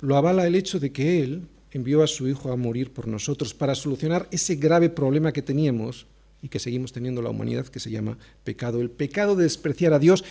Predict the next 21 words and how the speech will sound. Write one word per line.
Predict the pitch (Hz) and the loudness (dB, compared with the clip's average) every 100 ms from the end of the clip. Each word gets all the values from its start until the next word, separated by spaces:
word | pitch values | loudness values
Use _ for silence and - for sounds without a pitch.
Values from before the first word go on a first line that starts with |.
| - - | -16 -8
y | 151 | -4
su | - - | -4 -2
consejo. | 127 113 - 117 - - _ | -2 0 -2 -4 -10 -18 _
Por | - 202 | 2 4
eso, | 269 160 180 - - - _ _ _ - - - _ | 6 4 2 -2 -20 -20 _ _ _ -20 -20 -20 _
porque | 139 139 - | -2 -2 -2
Dios | 131 165 240 175 | -2 2 2 4
no | 180 | 2
desprecia | 190 160 - 180 185 - 104 98 - - | 2 0 0 2 2 0 -4 -6 -14 -14
al | 104 | -8
ser | - 156 | -4 0
humano, | 135 131 120 110 - | 2 2 2 -2 -6
a | - - | -12 -6
pesar | 113 277 311 | 0 2 2
de | 214 | 0
su | - | -2
rebeldía, | 117 104 98 92 123 233 320 - _ - - - - | -4 -4 -4 -4 -4 -4 -6 -16 _ -20 -20 -20 -16
al | 127 120 | -10 -6
final | 131 135 185 | 0 4 4
del | 147 | 4
Salmo | 123 135 135 139 | 2 0 0 -2